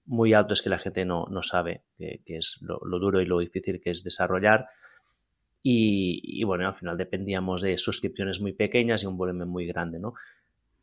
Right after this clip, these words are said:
Pero sí que me ha pasado una cosa, que es que yo pensaba que lo tenía bastante solucionado,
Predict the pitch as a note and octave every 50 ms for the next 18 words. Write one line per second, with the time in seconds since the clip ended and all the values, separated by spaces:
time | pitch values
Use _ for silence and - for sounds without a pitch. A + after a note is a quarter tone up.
0 | _ _ _ _ - A#2 A2+ A2+ - - C#3+ E3 G3 G3 G#3+ G3 G3 D3 - D3
1 | C3+ B2+ B2 A2+ A2 D#3+ D#3 - A2 F#2+ - G#2 - - - A2 A2 B2 - E3
2 | D#3 D#3 - - D#3 D3+ C#3+ A#2 - G#2+ F#2+ F#2 F#2 F#2+ A#2 C3+ C#3 C3+ B2 -
3 | - A2+ A2 G#2+ G#2+ - - G#2 F#2+ F2+ - - F2+ - B2+ E3+ D3 A2 F3 -
4 | -